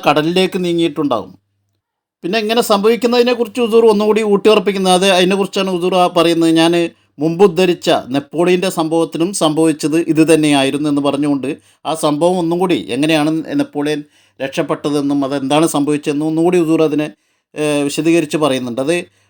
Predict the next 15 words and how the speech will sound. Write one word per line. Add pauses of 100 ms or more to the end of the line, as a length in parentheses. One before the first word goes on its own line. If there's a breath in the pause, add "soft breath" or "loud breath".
(120)
പറയുന്നത്,
സന്ധ്യാസമയം
അടുത്തിരുന്നു. (680)
നെപ്പോളിയനും
അവൻ്റെ
കൂട്ടാളികളും
കടലിൽ
വരണ്ട
ഭാഗത്തേക്ക്
പ്രവേശിച്ചു. (920)
അവർ
അവിടെ
നിൽക്കുമ്പോൾ (100)
വേലിയേറ്റ
സമയമായി.